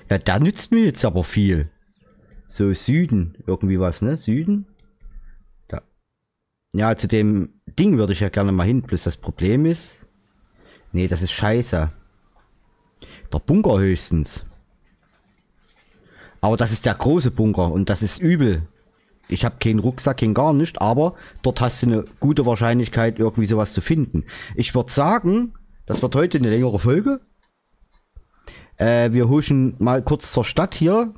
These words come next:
Mal gucken, ob wir da irgendwie was finden. Einen kleinen Rucksack oder sowas. Und dann, mem, mem, mem. Ohne Auto. Mem, mem, hier hoch. Und da ist ein kleiner Bunker. Den müsste Böhnchen dann noch so einigermaßen geschissen kriegen.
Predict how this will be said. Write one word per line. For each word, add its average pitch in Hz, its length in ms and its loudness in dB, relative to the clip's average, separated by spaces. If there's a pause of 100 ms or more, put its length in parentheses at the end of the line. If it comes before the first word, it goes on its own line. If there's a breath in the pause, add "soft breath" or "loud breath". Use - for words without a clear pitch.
Mal 113 140 0
gucken, - 220 -2
ob - 80 0
wir - 40 0
da 120 140 0
irgendwie 151 340 0
was 131 140 0
finden. 160 300 0
Einen 104 60 0
kleinen 113 220 2
Rucksack 156 420 -2
oder 110 180 0
sowas. 139 340 0 (180 loud breath)
Und 117 80 0
dann, 131 180 2
mem, 135 760 0 (220)
mem, 85 180 2
mem. 101 260 2 (600 loud breath)
Ohne 92 240 0
Auto. 170 360 2 (280)
Mem, 107 120 0
mem, 160 140 2
hier 117 220 2
hoch. 214 400 0 (540)
Und - 140 -2
da 156 120 0
ist 180 100 0
ein 151 160 0
kleiner 120 340 0
Bunker. 92 420 -2 (460 soft breath)
Den 160 220 2
müsste 147 220 -2
Böhnchen 147 340 0
dann 131 140 2
noch 120 80 0
so 120 120 0 (560)
einigermaßen 131 640 0
geschissen 127 380 -2
kriegen. 107 360 0